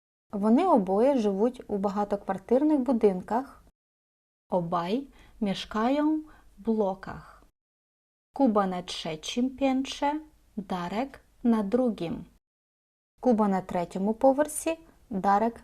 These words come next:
на другому. Куба на trzecim piętrze, Дарек на другім. Przyprowadzili się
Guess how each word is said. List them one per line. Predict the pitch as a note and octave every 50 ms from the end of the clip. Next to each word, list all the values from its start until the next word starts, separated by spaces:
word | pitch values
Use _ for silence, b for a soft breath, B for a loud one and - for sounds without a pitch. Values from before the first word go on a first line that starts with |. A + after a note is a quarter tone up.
| - - -
на | A3+ A3+ A3
другому. | G3+ B3 A#3+ A3 F3+ F#3+ F3+ E3+ E3 - F3 - - _ _ _ _ _ _ _ _ _ _ _ _ _ _ _ _ -
Куба | - C#4 A3+ G#3 G#3 G3
на | F#3 F3+ F3+ F3+
trzecim | - - - - E3 D#3 D#3 - - - B3 B3+ C4 C4
piętrze, | - C#4 C4+ C4 C4 C4+ - - - C#4+ C#4+ D4+ D#4 D#4 - _ _ _ _ _
Дарек | G#3 F#3+ - F#3 F3 F3 F3+ G3 A3+ C#4 C#4 - - _ _ _ - -
на | A#3 A3 A3 G3
другім. | F#3+ A#3+ B3 B3+ A#3 G3 - E3+ D#3+ D#3+ - F3 - _ _ _ _ _ _ _ _ _ _ _ _ _ _ _ _ _ _ _ _ _ _ _ _ _ _ _ _ _
Przyprowadzili | - - - - F4 E4+ - C4+ B3 A3 A3 G3+ F#3 - F#3 F3 F3 F3 F#3 A3+
się | A3+ - - D4 C#4+ D#4 D#4+